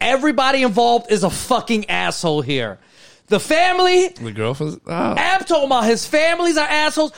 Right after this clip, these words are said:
Speaker 1: Like, I noticed she hasn't been eating three times.
Speaker 2: Weird.
Speaker 1: That's, that's odd. I've never, I don't know her name is Angela, but Angela not eating three times? Come on, that girl. She can scarf it down.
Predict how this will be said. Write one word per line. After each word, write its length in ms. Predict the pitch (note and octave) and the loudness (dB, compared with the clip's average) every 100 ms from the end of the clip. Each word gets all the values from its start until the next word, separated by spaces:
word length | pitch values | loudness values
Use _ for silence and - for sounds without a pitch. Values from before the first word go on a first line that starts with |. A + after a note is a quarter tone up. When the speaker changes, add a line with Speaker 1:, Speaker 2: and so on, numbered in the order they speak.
| - | -6
Speaker 1:
Like, 220 | C4 A#3+ - - | -2 -2 -2 -6
I 140 | D#4 G4+ | -4 0
noticed 360 | B3 F#4 A4 | 2 2 2
she 140 | - G3 | -2 0
hasn't 340 | F#3 F#3+ F#3 | 0 0 0
been 140 | F3 | -2
eating 480 | F3 C4 F#4 D#4 D3 - _ _ _ _ _ _ | -2 -6 -4 -4 -6 -12 _ _ _ _ _ _
three 300 | _ A3+ B3 | _ -2 -2
times. 560 | B3 D4+ F#4+ A4 F3 - | -2 -4 -2 -2 -4 -6
Speaker 2:
Weird. 520 | - - B2 - - _ _ | -14 -8 -6 -6 -10 _ _
Speaker 1:
That's, 180 | - - | -12 -12
that's 340 | E4+ F#4 - - E4+ | -4 -4 -4 -6 0
odd. 440 | G4+ G#4+ D3+ C3 - _ _ | 2 2 -2 -6 -16 _ _
I've 240 | G#4+ - A#4+ | -6 -4 -2
never, 280 | C5 C#5 - _ _ _ _ _ _ _ _ _ - _ _ _ _ - _ _ _ - | 0 0 -4 _ _ _ _ _ _ _ _ _ -18 _ _ _ _ -20 _ _ _ -2
I 120 | A#3 | 0
don't 100 | B3 | 4
know 100 | A#3 | 4
her 100 | A3 | 4
name 160 | A3 | 2
is 80 | G#3 | 2
Angela, 220 | G#3 A3 F#3+ | 2 0 -2
but 240 | C4+ - | -4 0
Angela 460 | B4 C5 C#5 D5+ B4+ - _ _ - | 0 4 4 4 0 -10 _ _ 0
not 280 | B3+ F4 | 2 4
eating 220 | F#4+ A4+ G#4+ | 4 2 4
three 180 | A#4+ A#4 | 2 2
times? 400 | A#4+ B4+ B4 - | 2 0 0 -2
Come 180 | G#4+ | 2
on, 100 | F4 | 2
that 180 | F#4 A#4 F4+ | 2 0 2
girl. 460 | G#4+ G#4+ A4 G#4 _ _ - | 4 6 4 0 _ _ -12
She 260 | - C4+ | -2 -2
can 160 | C4 G#3 | 0 -2
scarf 480 | - - D4+ D#4 D4+ | -2 0 2 2 0
it 120 | D4 | -2
down. 400 | C#4 A#3 G3 D#3 | 2 2 2 0